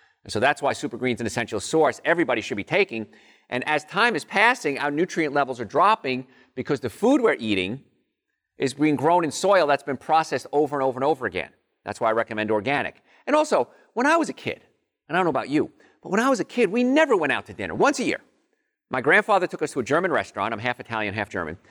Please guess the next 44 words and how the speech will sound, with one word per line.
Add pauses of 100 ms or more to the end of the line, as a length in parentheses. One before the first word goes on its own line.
(220)
My
German
grandfather
would
take
us
to
a
German
restaurant (360)
once
a
year. (840)
And
that
was
it. (240)
Every
other
meal
was
made
at
home. (300)
So
we
didn't
have
a
lot
of
steroids
and
hormones
and
chemicals
and
pesticides
and
preservatives. (260)
A,
they
didn't
exist.